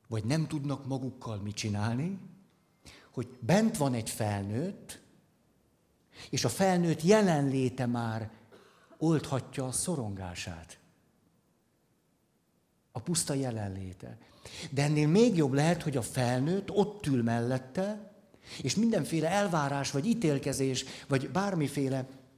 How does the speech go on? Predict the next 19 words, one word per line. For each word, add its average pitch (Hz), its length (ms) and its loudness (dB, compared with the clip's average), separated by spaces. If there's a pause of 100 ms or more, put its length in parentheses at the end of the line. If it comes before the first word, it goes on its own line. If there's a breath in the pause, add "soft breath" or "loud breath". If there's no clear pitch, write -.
(300)
szorongást 131 840 -2
keltő 120 440 -6
megjegyzés 110 880 -6 (120)
nélkül 110 840 -6 (120)
egyszerűen 139 800 -2
csak - 400 -6
vele 139 380 0
együtt 117 400 -4
figyeli 127 540 -2
azt, 135 340 -6
amit 113 240 -4
a 104 40 -2
gyerek 98 380 -2
csinál. 85 540 -8 (3000 loud breath)
Hogy 123 200 -2
ez 131 120 -2
már 190 460 0
oldhat 175 560 2
annyi 151 680 -2